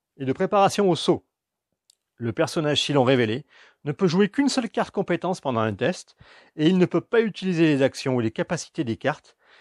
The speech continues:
ni les capacités de sa fiche de personnage, bien sûr. Enfin, un personnage Cylon révélé n'est pas affecté par les capacités des cartes crises, ni par les tests de compétences. Pour le combat spatial,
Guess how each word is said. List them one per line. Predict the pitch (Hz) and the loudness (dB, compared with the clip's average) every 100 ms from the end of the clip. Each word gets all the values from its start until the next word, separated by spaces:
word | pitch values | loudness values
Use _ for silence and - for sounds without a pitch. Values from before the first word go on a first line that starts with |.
| _ | _
ni | 165 208 | 2 2
les | 185 | 4
capacités | 139 147 117 123 190 | 0 0 -4 -4 -4
de | 147 | -4
sa | - 127 | -4 -6
fiche | 185 147 | -6 -4
de | 127 | -2
personnage, | 131 - 175 175 117 | -2 -4 0 0 2
bien | 120 139 | 2 0
sûr. | - 156 123 _ _ _ _ _ _ - | 0 -2 -2 _ _ _ _ _ _ -4
Enfin, | 147 - 156 170 | -2 2 4 4
un | |
personnage | 143 139 151 135 120 | 0 -4 -2 -2 -2
Cylon | - 143 127 | -2 2 2
révélé | 135 110 101 120 _ _ - | 4 2 0 -8 _ _ -10
n'est | 120 | -6
pas | - 202 | 0 2
affecté | 165 175 - 170 | 2 -2 -2 -4
par | 101 | -4
les | 110 | -6
capacités | 104 196 185 - 160 165 | -4 -2 -2 -4 -6 -4
des | 117 | -4
cartes | 113 - 131 | -6 -10 -10
crises, | - 226 233 220 226 _ _ - _ _ - | -6 -6 -4 -6 -10 _ _ -20 _ _ -2
ni | 160 240 | 0 4
par | 147 | 4
les | 120 | 2
tests | - 214 139 | 0 -2 -2
de | |
compétences. | 135 147 240 165 170 - - _ _ _ _ _ _ _ | -4 -6 -6 -8 -10 -14 -20 _ _ _ _ _ _ _
Pour | - 113 | -6 -4
le | 107 | 0
combat | 139 175 | 2 2
spatial, | 180 226 - 254 | 0 -4 -2 -4